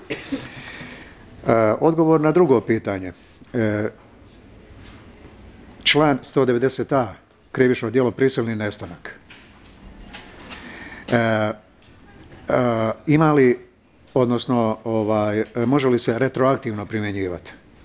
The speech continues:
E, može. Evo do-, evo kako i dokle.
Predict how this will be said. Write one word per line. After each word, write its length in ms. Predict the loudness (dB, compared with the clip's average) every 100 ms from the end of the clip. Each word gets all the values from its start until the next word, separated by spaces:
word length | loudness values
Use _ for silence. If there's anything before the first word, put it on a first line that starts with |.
| -20 -20 -20 -20 -16 -14 -14 -16 -8
E, 100 | -2
može. 440 | 4 6 6 2 -2 -8 _ _ _ -20 -20 -20 -20 -20 -20 -20 -20 -20 -20 -20 -20 2
Evo 180 | 4 6
do-, 200 | 4 2 -2 _ 0
evo 180 | 2
kako 400 | 2 0 2 0 0
i 100 | 2
dokle. 420 | 2 0 -6 -12